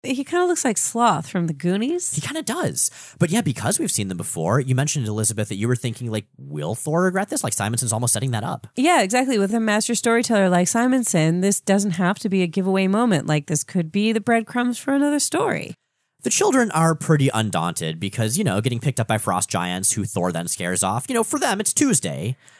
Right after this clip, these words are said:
Speaker 2: Or maybe Thor's Day.
Speaker 1: Oh, good one.
Speaker 2: But
Speaker 1: <laughs>
Speaker 2: they just start, you know, playing, throwing snowballs back and forth, all that kind of thing. Thor's playing with them, using his hammer to whip up a flurry of snow.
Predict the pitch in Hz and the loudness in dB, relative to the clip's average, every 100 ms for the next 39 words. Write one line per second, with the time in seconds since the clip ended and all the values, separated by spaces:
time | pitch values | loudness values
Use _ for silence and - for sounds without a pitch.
0 | _ - 120 98 95 73 - - - 101 | _ 0 0 2 -2 -4 -8 -8 -4 -2
1 | 92 - 67 65 69 92 - - 294 277 | -2 -4 -6 -6 -6 -8 -8 2 4 6
2 | 269 254 247 240 233 226 214 208 196 185 | 6 6 6 6 8 8 8 6 6 4
3 | 165 190 185 175 160 151 160 147 127 285 | 2 0 2 2 2 2 0 0 2 4
4 | 196 160 170 208 254 - 370 - 330 370 | 4 2 2 4 4 4 2 2 2 2
5 | 294 370 254 330 - - 139 170 202 - | 2 0 0 -2 -4 -8 0 2 2 2
6 | 208 214 - 226 214 233 - 285 202 98 | 2 2 2 0 2 0 0 -2 0 -2
7 | 107 - 101 92 - 196 196 180 156 170 | -4 -4 -2 -2 2 2 4 2 2 0
8 | 180 156 160 160 151 82 151 - 151 147 | -2 0 0 0 0 0 0 0 0 0
9 | 147 143 143 120 92 - - 92 90 110 | 0 0 0 -2 -2 -4 -4 -4 -2 0
10 | 151 139 131 120 101 98 139 135 127 127 | 0 0 2 0 0 -4 -2 -2 0 0
11 | 98 147 135 123 104 95 - - 185 190 | 0 -2 -2 0 0 0 -2 -6 -2 0
12 | 160 147 143 - 147 139 135 131 131 | 2 0 2 2 2 0 0 -2 -2